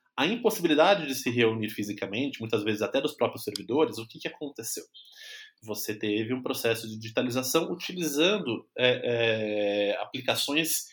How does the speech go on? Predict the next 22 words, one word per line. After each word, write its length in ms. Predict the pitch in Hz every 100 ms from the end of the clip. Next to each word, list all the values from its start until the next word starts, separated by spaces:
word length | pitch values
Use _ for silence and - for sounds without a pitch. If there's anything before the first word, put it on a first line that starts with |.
| - - - -
de 100 | 127
gerenciamento 760 | 156 156 160 165 147 208 240
de 120 | 156
documentos 580 | 147 139 127 131 139 -
que 80 | -
não 220 | 180 180
eram 220 | 175 180
adequadas. 800 | 180 196 - 175 120 120 - - _ _ _ _ _ _ _
Então, 300 | 113 110 123
muitas 380 | 127 139 156 131
delas 300 | 117 117 143
criando 480 | - 165 143 208 220
disfunções 920 | 143 - - 127 127 123 131 202 - - - - -
que 80 | -
fizeram 540 | 180 139 139 208 220
algumas 420 | 160 143 127 120
casas 360 | - 131 147 147
a 60 |
retornar 540 | 151 160 196 220 151 220
ao 100 | 294
papel, 360 | 294 208 185
inclusive. 360 | 110 - 190 -